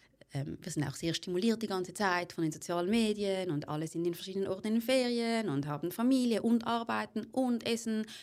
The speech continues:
gesund und, äh, ziehen sich noch toll an und die Wohnung sieht aus wie im Katalog und, äh, wir kaufen frische Blumen auf dem Markt jede Woche und ich weiß auch nicht, dass so viele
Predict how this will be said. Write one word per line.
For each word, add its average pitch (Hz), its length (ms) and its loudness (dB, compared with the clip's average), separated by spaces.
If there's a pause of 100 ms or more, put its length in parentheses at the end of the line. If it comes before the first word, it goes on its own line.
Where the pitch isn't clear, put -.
(100)
gesund 233 540 2 (320)
und, 262 640 4 (280)
äh, 208 220 -2
ziehen 240 220 0
sich 226 140 -2
noch 233 220 -2
toll 240 240 2
an 226 320 2
und 233 220 2
die 233 100 0
Wohnung 233 300 4
sieht 226 200 -2
aus 226 200 0
wie 226 60 -4
im 220 100 -4
Katalog 220 640 0 (220)
und, 254 360 4
äh, 233 460 0 (100)
wir 226 120 0
kaufen 233 320 4
frische 233 260 0
Blumen 240 340 0
auf 226 140 0
dem 226 140 0
Markt 226 340 -2
jede 226 240 -2
Woche 226 400 0
und 214 80 0
ich 214 80 -2
weiß 233 140 4
auch 247 100 4
nicht, 233 140 0
dass 233 100 -6
so 294 540 8
viele 311 680 6